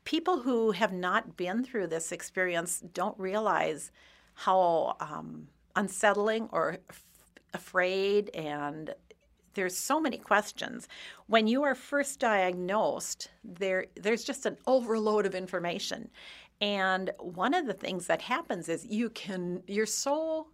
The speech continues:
frozen or terrified or, um,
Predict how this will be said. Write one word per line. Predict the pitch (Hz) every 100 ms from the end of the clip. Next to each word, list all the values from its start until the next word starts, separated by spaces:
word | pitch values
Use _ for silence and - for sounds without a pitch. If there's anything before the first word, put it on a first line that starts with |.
| - _ _ _ _ _ _
frozen | - - 262 277 196 175
or | 165
terrified | - 262 269 277 175 151 160 -
or, | 180 160 147 151 -
um, | 160 147 -